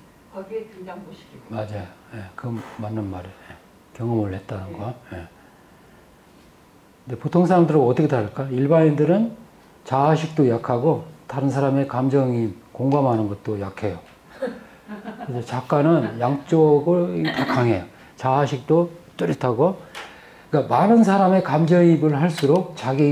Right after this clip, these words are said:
Speaker 2: 의식이, 그러니까 혼란스러워지는 대신에 반대로 강해지는, 이 역설, 역설은 역설이거든요.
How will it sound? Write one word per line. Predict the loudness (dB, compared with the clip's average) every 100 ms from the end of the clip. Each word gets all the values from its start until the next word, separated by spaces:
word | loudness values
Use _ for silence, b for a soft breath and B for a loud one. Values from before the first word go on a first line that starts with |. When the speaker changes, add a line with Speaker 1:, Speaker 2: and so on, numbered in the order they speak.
| 2
Speaker 2:
의식이, | 0 -2 -2 0 0 -2 -4
그러니까 | -2
혼란스러워지는 | 2 4 4 4 4 4 2 2
대신에 | 0 -2 -2 -4
반대로 | -2 -4 -2 -2 -2 -4 B B
강해지는, | -10 -6 -4 -2 -4 -6 B B B B
이 | 0
역설, | 0 2 2 4 4 0 0 -2 -2
역설은 | 0 2 4 4
역설이거든요. | 4 2 0 0 -2 -4 -6